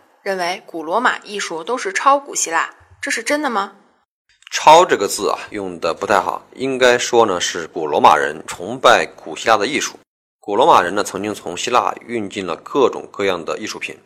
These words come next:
Speaker 2: 在吞并了希腊之后呢，又把雅典作为非常重要的艺术品生产基地，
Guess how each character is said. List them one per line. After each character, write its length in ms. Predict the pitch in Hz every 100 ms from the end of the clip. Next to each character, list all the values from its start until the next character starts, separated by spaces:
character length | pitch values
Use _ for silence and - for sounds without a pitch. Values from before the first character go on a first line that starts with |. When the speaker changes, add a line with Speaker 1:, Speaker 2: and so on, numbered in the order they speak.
| _ _ _ -
Speaker 2:
在 280 | 110 101 92
吞 280 | - 135
并 140 | 131 113
了 160 | 87
希 100 | 85
腊 140 | 120 101
之 120 | 113
后 180 | 107 101
呢， 200 | 85 80
又 120 | 110
把 240 | 104 82 69 78
雅 140 | 95
典 240 | 110 - -
作 220 | - - 82
为 160 | 87
非 160 | - 117
常 260 | 95 95
重 160 | - 110
要 140 | 85
的 160 | 80 80
艺 80 | 107
术 140 | 98
品 200 | 87 71
生 200 | - 113
产 180 | 90 -
基 140 | -
地， 200 | 120 127